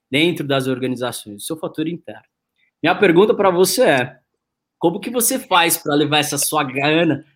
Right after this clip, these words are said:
essa sua, a paixão pela, pela sua empresa pro seu time, né? Essa visão que você tem todo dia, que você entra no seu estoque, você vê os dólares, como é que você passa isso pro seu time? E qual o maior diferencial do grupo G T X E hoje?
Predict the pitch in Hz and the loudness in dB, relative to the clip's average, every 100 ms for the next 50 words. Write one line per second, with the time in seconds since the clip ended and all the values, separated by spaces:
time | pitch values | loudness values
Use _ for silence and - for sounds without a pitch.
0 | _ 135 123 117 - 135 123 113 - _ | _ -10 -10 -10 -4 -4 -4 -8 -18 _
1 | _ _ _ _ _ - - 175 156 - | _ _ _ _ _ -20 -4 -2 0 0
2 | 185 208 208 170 135 120 - _ _ 139 | 2 2 2 -2 -2 -4 -12 _ _ -4
3 | 143 - 156 143 151 180 185 131 - _ | -2 -2 -2 -2 0 2 0 -2 -8 _
4 | _ _ - - 269 403 302 - 220 202 | _ _ -20 -8 -2 0 -2 0 0 0
5 | - _ _ - 160 185 185 165 139 185 | -6 _ _ -6 -4 -2 -4 -4 -2 0
6 | 202 175 - 180 185 170 147 147 156 160 | 0 -4 -4 -4 -4 -4 -4 -4 -6 -2
7 | 170 160 151 156 143 - 160 139 - 135 | -2 -2 -6 -6 -6 -2 -2 -2 -4 -6
8 | 151 123 139 175 160 139 160 220 - 240 | -4 -4 0 0 0 -2 -6 -6 -6 -8
9 | - _ _ - 196 - 190 175 175 160 | -10 _ _ 2 2 2 2 2 0 -4
10 | 156 143 156 143 - 165 226 - _ _ | -6 -4 -2 -2 -2 -2 -4 -6 _ _
11 | _ 170 - 208 240 208 196 214 202 - | _ -16 -2 0 2 2 2 0 -2 -2
12 | 202 190 - 160 165 170 147 156 156 143 | 0 0 0 2 2 0 0 -2 -2 -6
13 | 143 135 131 123 113 110 | -6 -6 -12 -12 -12 -14